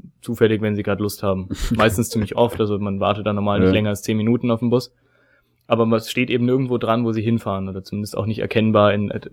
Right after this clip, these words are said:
Speaker 1: englischen
Speaker 2: <laughs>
Speaker 1: Schrift, also in deutschen Schriftzeichen. Und man kann auch meistens die Fahrer nicht so gut fragen, weil die meistens auch kein Englisch können.
Speaker 2: Hm.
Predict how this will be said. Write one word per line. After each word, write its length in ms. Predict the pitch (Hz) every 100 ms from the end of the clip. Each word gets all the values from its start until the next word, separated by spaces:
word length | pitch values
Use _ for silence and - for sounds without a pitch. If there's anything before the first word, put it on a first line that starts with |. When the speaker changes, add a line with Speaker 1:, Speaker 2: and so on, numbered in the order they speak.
| - -
Speaker 1:
englischen 580 | 113 107 104 104 101 101 _ _ -
Speaker 2:
<laughs> 540 | - - 110 143 147 -
Speaker 1:
Schrift, 420 | 113 113 - 123
also 200 | 117 104
in 260 | 104 113 113
deutschen 260 | 107 117
Schriftzeichen. 640 | - 113 - 110 107 107 104 _ _ - - _ _ _ _ _ _ _ _ _ _ _ -
Und 120 | 127
man 320 | 123 117 117 - _
kann 180 | - 127
auch 100 | 120
meistens 420 | 123 123 127 - -
die 120 | -
Fahrer 320 | 120 110 117 113
nicht 160 | 107
so 100 | 117
gut 160 | 113 104
fragen, 380 | - 104 107 104
weil 80 |
die 80 | 101
meistens 280 | 101 101 107
auch 120 | 110
kein 160 | - 101
Englisch 280 | 110 120 120
können. 220 | 127 123
Speaker 2:
Hm. 220 | 98 98